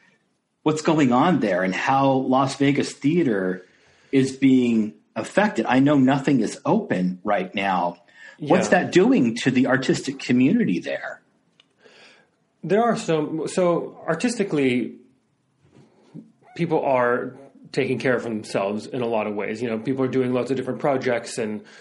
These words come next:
Speaker 2: uh, doing lots of socially distanced performances out in the desert and photo shoots and things like that and finding their, their outlets. But as far as it finding, you know, income to perform, uh, it's, it's hit and miss.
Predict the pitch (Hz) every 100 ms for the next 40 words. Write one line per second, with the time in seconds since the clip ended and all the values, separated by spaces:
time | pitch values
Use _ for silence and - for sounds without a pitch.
0 | - - 117 110 120 117 113 - 135 131
1 | 123 127 127 123 110 - 127 139 120 117
2 | 120 120 120 120 131 120 120 120 110 -
3 | 135 123 110 123 110 110 - 127 120 -
4 | 117 117 113 110 - 127 127 123 117 113
5 | 113 117 127 131 151 170 - - - -
6 | 135 131 - 160 151 131 131 - - -
7 | - - - 135 127 127 123 123 117 117
8 | 113 117 101 - - _ _ _ - 139
9 | 131 131 120 117 117 113 110 - - 135
10 | 156 - - 139 131 139 127 135 143 -
11 | - - 131 120 117 - - 135 - -
12 | - _ _ _ - - 151 131 143 139
13 | -